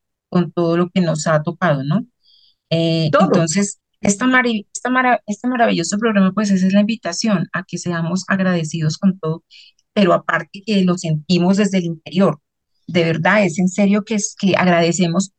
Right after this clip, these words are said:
Speaker 1: todo, todo ese aprendizaje que hemos tenido con nuestros familiares.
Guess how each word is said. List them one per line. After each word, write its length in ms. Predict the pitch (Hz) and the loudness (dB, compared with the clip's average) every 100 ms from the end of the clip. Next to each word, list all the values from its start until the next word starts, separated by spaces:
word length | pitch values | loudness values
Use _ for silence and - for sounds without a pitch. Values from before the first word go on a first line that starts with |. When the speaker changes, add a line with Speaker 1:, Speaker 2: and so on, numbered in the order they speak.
| - | 0
Speaker 1:
todo, 420 | 233 226 247 - _ _ _ _ | 2 4 2 0 _ _ _ _
todo 140 | 202 | 0
ese 140 | 185 196 | 0 -2
aprendizaje 640 | 196 208 202 190 160 160 | -2 -2 -2 -4 -6 -6
que 140 | 190 170 | -4 -2
hemos 280 | 160 160 - | -2 -4 -4
tenido 580 | 180 165 160 165 175 - _ _ | -4 -2 -4 -4 -6 -10 _ _
con 180 | 196 170 | -2 0
nuestros 320 | 160 156 156 | -2 -4 -4
familiares. 720 | 160 156 156 160 151 151 - | -2 0 0 0 -2 -4 -12